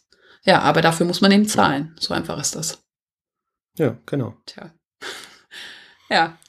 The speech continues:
Speaker 1: also
Speaker 2: Ah.
Speaker 1: ja, aber ich
Speaker 2: Ja, scha-,
Speaker 1: Ja.
Speaker 2: schade, dass wir heute nicht noch einen X-Men-Film besprechen können. Das würde jetzt
Speaker 1: <laughs>
Speaker 2: super passen.
Speaker 1: Das stimmt.
Speaker 2: Weil da geht's um genau das gleiche
Speaker 1: Das stimmt
Speaker 2: Thema.
Speaker 1: wirklich, ja, das ist wahr.
Speaker 2: Ah.
Speaker 1: Ja, also nur, dass,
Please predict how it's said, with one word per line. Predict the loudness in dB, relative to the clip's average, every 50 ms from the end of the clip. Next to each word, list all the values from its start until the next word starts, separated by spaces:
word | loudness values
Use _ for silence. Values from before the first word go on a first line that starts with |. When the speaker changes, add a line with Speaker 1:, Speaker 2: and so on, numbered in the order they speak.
| _ _ _
Speaker 1:
also | -6 -4 -4 -4 -2 -2 0
Speaker 2:
Ah. | 2 0 0 0 -4 -8 -10 -14 -16 -20 -20 -20 -20 -20 -20 -20 -20 -20 _ _ -10
Speaker 1:
ja, | -4 -4 -4 -4 -6 -12 -16 -2 0
aber | 2 4 4 2 2 -2
ich | -6 -6 -6 -8 -8 -14 -18 _ _ _
Speaker 2:
Ja, | _ 2 2 2
scha-, | -2 -2 0 2 2 2 0 0 -2
Speaker 1:
Ja. | -8 -12 _ _ _
Speaker 2:
schade, | -4 -2 0 0 0
dass | 0 0 0
wir | 2 2
heute | 2 4 4
nicht | 2 2 4
noch | 2 0 0
einen | 0 -6
X-Men-Film | -6 -8 0 2 2 2 2 2 0 0 0
besprechen | 0 -4 -4 -4 -6 -4 -4 -4
können. | -4 -2 -4
Das | -4 -2 2
würde | 2 2 4 4
jetzt | 0 0
Speaker 1:
<laughs> | 0
Speaker 2:
super | -6 -8 -8 -10 -10 -8
passen. | 0 2 2
Speaker 1:
Das | 2 2
stimmt. | 2 4 4 2 2 0 0 0
Speaker 2:
Weil | 2 2
da | 4
geht's | 2 2 2 4
um | 4
genau | 6 6 6 8 6
das | 4 2 4
gleiche | 2 2 2
Speaker 1:
Das | 2 0
stimmt | 0 0 0
Speaker 2:
Thema. | 0 -2
Speaker 1:
wirklich, | -4 -4 -6 -6 -8 -6 -8
ja, | -10 -8 -8
das | -10 -12 -14
ist | -16 -12 -10
wahr. | -8 -8 -8 -10 -12 _ _ _ _ -20 -10 -2
Speaker 2:
Ah. | 0 2 2 2 0 2
Speaker 1:
Ja, | 2 2 2 4
also | 2 4 4 4 4
nur, | 6 6 6 6
dass, | 6 4 2